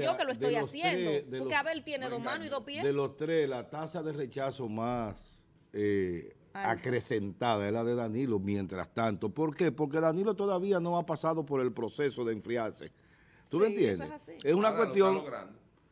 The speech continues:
Speaker 1: Sí, sí, no, claro. Y él está haciendo su rol, está jugando su papá. ¿Qué tú querías? ¿Que Danilo se quedara con los brazos cruzados para que le cayeran todos los palitos al lado? No, imposible.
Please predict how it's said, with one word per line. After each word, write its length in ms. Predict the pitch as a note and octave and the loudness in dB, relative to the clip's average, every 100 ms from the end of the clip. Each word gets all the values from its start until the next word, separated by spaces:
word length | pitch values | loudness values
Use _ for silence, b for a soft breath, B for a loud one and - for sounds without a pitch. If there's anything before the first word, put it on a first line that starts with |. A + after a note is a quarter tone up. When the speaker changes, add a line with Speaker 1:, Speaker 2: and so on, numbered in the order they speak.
| _ - | _ -2
Speaker 1:
Sí, 140 | D4 | 0
sí, 140 | - A3+ | 2 2
no, 180 | F#3+ D#3+ | 2 2
claro. 400 | C#3 F3+ D#3 - | 6 6 6 4
Y 100 | E3 | 8
él 140 | E3 D#3+ | 8 8
está 160 | D3 | 4
haciendo 360 | C#3 D3 C3+ C3 | 2 2 2 0
su 200 | - G#2+ | 0 0
rol, 260 | G#2+ D3+ | 2 4
está 240 | C#3+ G#2+ A2 | 4 2 -2
jugando 420 | A2 G#2+ A2 A2 | -2 -2 0 0
su 140 | G#2 | -2
papá. 260 | G#2+ G#2 A#2+ | -4 -2 -2
¿Qué 120 | A#2 | -2
tú 120 | C#3+ | -4
querías? 360 | D3+ C#3+ A#2 G#2 | -2 2 4 2
¿Que 120 | G#2 | 0
Danilo 320 | G2+ G2+ D3 | -2 -2 -2
se 160 | E3+ F3+ | -4 -4
quedara 380 | D#3+ E3 E3+ E3 B2 - | -2 -2 -2 -4 -10 -8
con 120 | D3 | -4
los 100 | C#3+ | -2
brazos 300 | D3+ D#3 D3+ | -2 -6 -6
cruzados 340 | D3+ D#3+ D#3 | -6 -2 -2
para 140 | C#3 B2+ | -2 -4
que 60 | |
le 80 | B2+ | -4
cayeran 400 | A#2 B2 D3+ D#3 | -2 0 0 0
todos 100 | D#3+ | -2
los 80 | E3 | -4
palitos 320 | D3+ D#3 D#3 | -4 -4 -2
al 60 | E3 | -2
lado? 160 | A2+ D#2+ | -2 -6
No, 120 | E2+ | -8
imposible. 600 | G2+ C3+ A#2+ G2+ E3 E3 | -10 -10 -12 -10 -8 -8